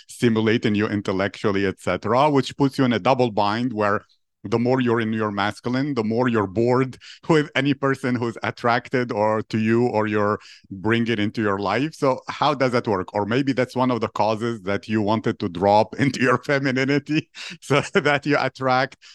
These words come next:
more masculine, like, people, so that you're able to get, uh, more stimulation, not worry about leadership,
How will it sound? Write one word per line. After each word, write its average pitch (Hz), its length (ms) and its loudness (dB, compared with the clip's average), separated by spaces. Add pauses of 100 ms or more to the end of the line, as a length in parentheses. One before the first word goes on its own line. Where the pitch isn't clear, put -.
(320)
more 127 340 0
masculine, 117 920 -2
like, 104 360 -2
people, 151 520 2
so 127 200 -2
that 113 300 -2
you're 110 280 -2
able 120 560 -2
to 101 280 -2 (380)
get, 127 300 0 (140)
uh, 120 160 0
more 123 260 2
stimulation, 117 1040 0
not 120 280 -2
worry 117 300 0
about 107 400 0
leadership, 117 680 0